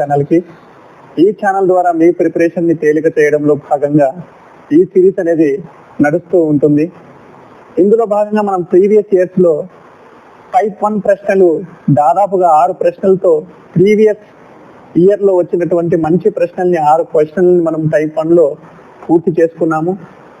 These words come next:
ఆ టైప్ వన్లో భాగంగా మనము average of raw డేటాని పూర్తిగా చక్కగా నేర్చుకున్నాము. మరి ఈ వీడియోలో భాగంగా దాదాపుగా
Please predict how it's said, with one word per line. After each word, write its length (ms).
ఆ 80
టైప్ 380
వన్లో 240
భాగంగా 460
మనము 500
average 320
of 80
raw 300
డేటాని 520
పూర్తిగా 400
చక్కగా 420
నేర్చుకున్నాము. 680
మరి 420
ఈ 140
వీడియోలో 440
భాగంగా 680
దాదాపుగా 720